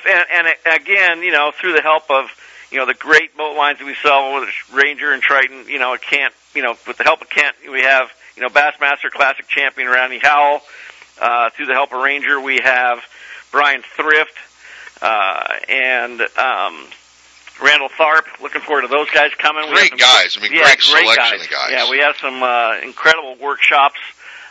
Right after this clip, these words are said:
Speaker 1: I know that, uh, Bobby Barrick is gonna come down and do one, and, um, we have one of the West Coast best guys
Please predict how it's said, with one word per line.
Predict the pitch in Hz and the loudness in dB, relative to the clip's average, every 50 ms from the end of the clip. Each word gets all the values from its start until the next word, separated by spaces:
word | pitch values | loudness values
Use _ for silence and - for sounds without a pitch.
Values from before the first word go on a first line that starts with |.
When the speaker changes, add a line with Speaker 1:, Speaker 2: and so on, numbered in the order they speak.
| - | -10
Speaker 1:
I | - 120 131 | -8 -6 -4
know | 135 135 139 135 | -2 -2 -2 0
that, | 135 135 131 - - | -2 -2 -2 -2 0
uh, | 131 123 120 | 0 0 2
Bobby | - - 127 135 135 139 | 2 2 2 2 2 0
Barrick | 131 - 135 139 147 147 - | -2 0 2 2 2 2 0
is | 151 131 | -4 -6
gonna | - 143 139 135 | -4 -4 -4 -2
come | - 143 139 135 | -2 -2 -2 0
down | 143 139 139 | 2 2 2
and | 143 127 | 0 -2
do | 139 143 | -6 -6
one, | 135 139 135 135 135 139 139 131 - - - - - - - - - - | -2 0 2 2 2 0 -4 -8 -18 -20 -20 -18 -18 -18 -18 -18 -10 -6
and, | - 131 127 127 123 127 127 123 123 127 120 - - | -4 -2 -2 -2 -2 -2 -2 -4 -6 -10 -16 -8 -4
um, | - 123 127 120 120 117 113 95 76 73 80 78 - - _ _ _ _ _ _ _ - - 151 139 | -4 -2 0 0 0 0 0 0 -2 -4 -6 -10 -18 -20 _ _ _ _ _ _ _ -20 -20 -12 -8
we | 139 139 139 | -4 -4 0
have | - 143 139 139 131 131 131 127 120 117 110 127 | 2 2 4 4 4 4 2 0 -4 -10 -14 -8
one | 143 139 139 127 | -6 -6 -4 -4
of | |
the | 127 120 117 | -6 -4 0
West | 143 156 165 - - - | 0 0 0 0 -2 -2
Coast | 175 160 151 147 - - _ _ | -2 -2 -2 -4 -6 -12 _ _
best | 156 165 208 - - | 2 2 2 0 0
guys | - 147 139 139 147 | 2 4 4 4 4